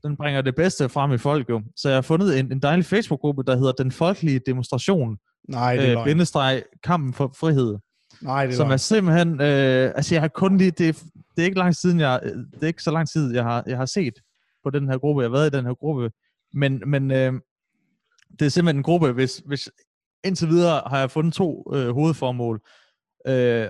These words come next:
Speaker 1: og det er, at, øh, Bill Gates er en, øh,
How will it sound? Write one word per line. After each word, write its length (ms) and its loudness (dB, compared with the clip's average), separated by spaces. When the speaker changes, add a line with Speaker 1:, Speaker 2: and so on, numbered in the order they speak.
Speaker 1:
og 100 -10
det 140 4
er, 200 4
at, 380 -2
øh, 380 0
Bill 180 0
Gates 520 0
er 220 0
en, 280 -2
øh, 320 0